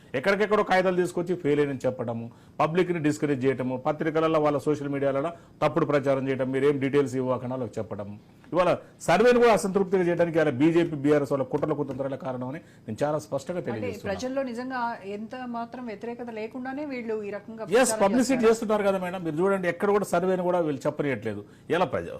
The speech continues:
Speaker 1: కాంప్రహెన్సివ్ సర్వే నేను చాలా స్పష్టంగా చెప్తున్నా. ఇవాళ నేను ఏంటంటే సర్వే చేసినంత మాత్రం ఎవరు కూడా స్కీములు ఎలాంటివి పోవు,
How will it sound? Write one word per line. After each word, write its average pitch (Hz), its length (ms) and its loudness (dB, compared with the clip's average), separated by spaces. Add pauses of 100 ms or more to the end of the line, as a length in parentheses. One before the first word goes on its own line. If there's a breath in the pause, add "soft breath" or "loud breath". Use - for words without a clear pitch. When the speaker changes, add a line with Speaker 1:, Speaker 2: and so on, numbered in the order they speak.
(100)
Speaker 1:
కాంప్రహెన్సివ్ 202 520 2
సర్వే 156 200 4
నేను 131 200 -2
చాలా 190 160 0
స్పష్టంగా 156 460 -2
చెప్తున్నా. 107 340 -4
ఇవాళ 92 240 -6 (380 soft breath)
నేను 135 140 0
ఏంటంటే 175 280 0
సర్వే 156 360 2
చేసినంత 160 400 2
మాత్రం 143 280 -2
ఎవరు 127 220 0
కూడా 131 220 -2
స్కీములు 131 420 -6
ఎలాంటివి 110 380 -8
పోవు, 98 440 -10